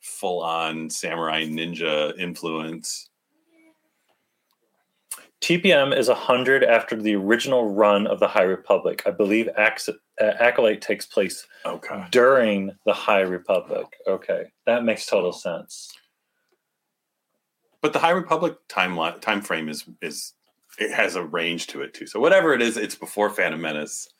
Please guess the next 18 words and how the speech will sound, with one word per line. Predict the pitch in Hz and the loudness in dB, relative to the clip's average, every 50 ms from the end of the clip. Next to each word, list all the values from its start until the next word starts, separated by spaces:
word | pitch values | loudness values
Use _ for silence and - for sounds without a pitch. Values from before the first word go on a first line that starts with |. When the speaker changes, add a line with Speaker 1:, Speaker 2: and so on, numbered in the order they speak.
| _ _ _ _ _ - | _ _ _ _ _ -6
Speaker 1:
It's | 110 107 90 | -4 -4 -4
the | 85 92 82 | -4 -4 -4
Speaker 2:
Yes. | 76 | 0
Speaker 1:
Jedi | 92 92 95 98 92 90 85 | 0 2 4 4 2 2 0
in | 82 | 0
their | 85 85 85 | -2 -4 -4
prime | 82 - - 80 78 78 76 73 73 71 71 73 73 - - | -4 -4 -4 -4 -2 -2 -2 -2 -4 -6 -8 -10 -14 -16 -16
and | 78 73 69 69 69 71 71 69 67 65 | -16 -14 -14 -14 -14 -14 -16 -16 -16 -18
the | 76 | -16
beginnings | 73 - 82 76 80 85 82 80 78 73 73 76 76 | -12 -12 -12 -8 -8 -8 -6 -6 -8 -8 -8 -10 -10
of | 78 73 71 67 _ _ _ _ _ _ _ _ _ _ _ _ _ _ _ _ _ - | -10 -10 -10 -12 _ _ _ _ _ _ _ _ _ _ _ _ _ _ _ _ _ -20
some, | - - - - 92 | -18 -18 -18 -16 -12
some | - - - - 78 | -10 -8 -8 -8 -8
Sith | - - - - 98 87 - - _ - | -6 -6 -4 -2 -4 -4 -4 -6 _ -14
business | 82 82 69 - 73 73 71 - - - - - - | -10 -10 -10 -10 -12 -16 -12 -12 -10 -10 -10 -10 -10
showing | - 85 71 69 69 69 69 | -8 -8 -8 -8 -10 -12 -12
up. | 67 69 67 - _ _ _ _ _ _ _ - - - _ _ _ _ _ _ - - - - - - - _ _ _ _ _ _ _ _ _ _ _ _ _ _ - - - - - - _ _ _ _ _ _ | -12 -12 -14 -14 _ _ _ _ _ _ _ -20 -20 -20 _ _ _ _ _ _ -20 -20 -20 -20 -20 -20 -20 _ _ _ _ _ _ _ _ _ _ _ _ _ _ -20 -20 -20 -20 -20 -20 _ _ _ _ _ _
<laughs> | - | -14